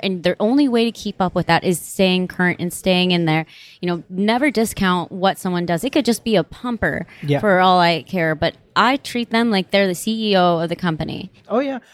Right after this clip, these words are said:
Speaker 2: Well, I mean, and it goes back to sort of sales one oh one. If you don't take care of the clients that you already have,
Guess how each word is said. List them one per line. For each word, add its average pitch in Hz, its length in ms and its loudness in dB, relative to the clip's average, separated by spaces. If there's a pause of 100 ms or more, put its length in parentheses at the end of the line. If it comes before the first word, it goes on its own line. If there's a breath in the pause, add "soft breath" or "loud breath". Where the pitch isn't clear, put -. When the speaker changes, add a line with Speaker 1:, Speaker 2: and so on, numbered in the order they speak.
(180 soft breath)
Speaker 2:
Well, 277 180 2
I 226 60 0
mean, 226 240 2
and 214 80 0
it 208 80 2
goes 202 240 2
back 180 280 -2
to 170 260 -8
sort 185 260 -4
of 151 80 -4
sales 170 380 2
one 160 120 0
oh 151 60 2
one. 160 320 0 (600 soft breath)
If 165 180 0
you 175 100 2
don't 240 220 0
take 196 220 0
care 202 180 2
of 175 120 0
the 156 60 -2
clients 170 500 -4
that - 100 -2
you 160 180 0
already 147 440 2
have, 135 500 -8